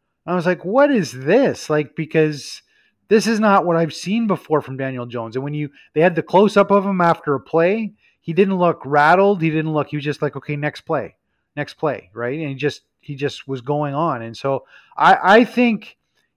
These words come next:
he is something that you can build the team around. And they better do it quick 'cause he's already in his fifth season. And they're mentioning it on the broadcast. They've whiffed heavily on their first-round picks that they've chosen offensive linemen with.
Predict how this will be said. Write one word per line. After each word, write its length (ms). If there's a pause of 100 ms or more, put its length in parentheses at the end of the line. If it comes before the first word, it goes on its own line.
(340)
he 240
is 180
something 300
that 80
you 140
can 200
build 220
the 60
team 260
around. 300 (680)
And 340
they 100
better 200
do 160
it 120
quick 260
'cause 100
he's 140
already 240
in 40
his 120
fifth 260
season. 380 (320)
And 400
they're 100 (180)
mentioning 300
it 20
on 80
the 60
broadcast. 800 (420)
They've 180
whiffed 360
heavily 720 (380)
on 420
their 380
first-round 880
picks 580 (140)
that 240
they've 180
chosen 640
offensive 460
linemen 400
with. 240